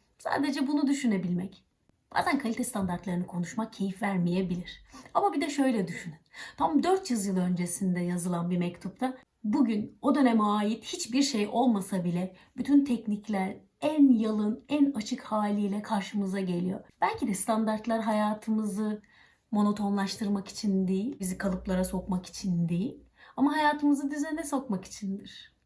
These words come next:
İşte o zamandan beri biliyorum ki biz iş kalitesi diyorsak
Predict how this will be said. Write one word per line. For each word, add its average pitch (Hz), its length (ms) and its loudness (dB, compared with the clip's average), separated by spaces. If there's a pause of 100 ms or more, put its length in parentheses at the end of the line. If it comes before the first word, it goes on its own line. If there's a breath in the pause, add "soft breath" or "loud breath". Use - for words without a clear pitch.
(100)
İşte 269 200 -2
o 294 120 4
zamandan 190 500 2
beri 180 200 -4
biliyorum 208 480 0
ki 185 260 -8 (320 loud breath)
biz - 240 -2
iş 285 220 -2
kalitesi 190 560 -2
diyorsak 233 420 0